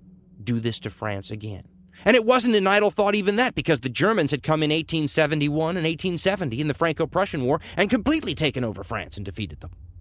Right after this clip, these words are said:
The way the French saw this, this was gonna be an every thirty or forty year thing if something wasn't done.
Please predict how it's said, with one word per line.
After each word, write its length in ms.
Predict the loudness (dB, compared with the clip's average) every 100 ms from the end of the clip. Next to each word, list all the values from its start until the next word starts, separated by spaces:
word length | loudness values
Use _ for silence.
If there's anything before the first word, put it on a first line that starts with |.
| -20 -20 -18 -18 -18 -18 -18 -4
The 80 | -2
way 120 | 0
the 60 |
French 320 | 0 -2 -2 0
saw 180 | 0
this, 140 | 2 -2
this 180 | -4 -6
was 120 | -4
gonna 160 | -2
be 120 | 0 0
an 60 |
every 220 | 0 -2
thirty 320 | 0 0 0 -2
or 40 |
forty 280 | -2 -2 0
year 180 | -4 -4
thing 240 | -4 -4
if 80 | -4
something 320 | -4 -2 -2
wasn't 300 | -2 -4 0
done. 320 | 0 0 -8